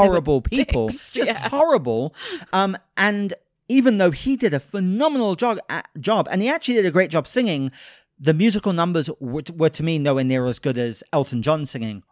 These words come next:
Speaker 1: Whereas in Bohemian Rhapsody, the film was great. I really liked the story. Rami Malek just knocked it out the park.
Speaker 2: He did.
Speaker 1: And for some reason, I loved the musical performances
Speaker 2: Right.
Speaker 1: as well, especially that twenty-minute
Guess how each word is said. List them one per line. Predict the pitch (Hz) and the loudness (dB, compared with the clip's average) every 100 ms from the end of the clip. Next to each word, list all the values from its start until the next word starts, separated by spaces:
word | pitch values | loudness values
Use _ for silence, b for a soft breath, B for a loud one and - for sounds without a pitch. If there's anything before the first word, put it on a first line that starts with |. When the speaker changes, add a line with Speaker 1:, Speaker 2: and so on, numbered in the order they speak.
| - | -12
Speaker 1:
Whereas | 120 160 220 160 131 120 | -2 2 4 4 0 -2
in | 147 127 | -4 -4
Bohemian | 120 - 220 202 135 | -4 -4 -4 -2 0
Rhapsody, | 151 220 - 147 120 113 110 b b b b | 0 -2 -4 -6 -4 -6 -10 b b b b
the | - 135 | -2 -2
film | - 185 277 247 | 2 4 6 4
was | 147 - | 0 -4
great. | 117 110 117 - _ | -4 -4 -4 -8 _
I | 131 | 0
really | 135 240 208 | 2 2 2
liked | 156 - | 0 -4
the | 135 | -12
story. | - 196 147 113 113 143 b b | -2 0 2 0 -2 -8 b b
Rami | 147 202 180 | -4 -2 0
Malek | 170 175 - | 0 -2 -4
just | - 127 | -8 -10
knocked | 113 117 147 - - | -8 -6 -4 -4 -6
it | 151 | -6
out | 160 143 | -6 -8
the | 127 | -8
park. | 185 156 | -6 -8
Speaker 2:
He | |
did. | 185 160 | -6 -4
Speaker 1:
And | 156 139 | -4 -4
for | 135 | -6
some | 240 254 | -6 -4
reason, | 226 156 127 - | -6 -8 -10 -10
I | 147 | -10
loved | 117 101 110 165 147 _ | -10 -10 -6 -6 -6 _
the | 123 | -14
musical | 110 170 - - 107 | -8 -8 -8 -12 -16
performances | 110 113 107 95 117 | -12 -10 -10 -10 -8
Speaker 2:
Right. | 165 | -8
Speaker 1:
as | 117 | -6
well, | 123 120 B B - | -8 -8 B B -10
especially | 139 196 196 165 135 | -6 -4 -4 -4 -6
that | 117 _ | -6 _
twenty-minute | - - 151 - 127 131 131 | -4 0 0 0 -2 0 -2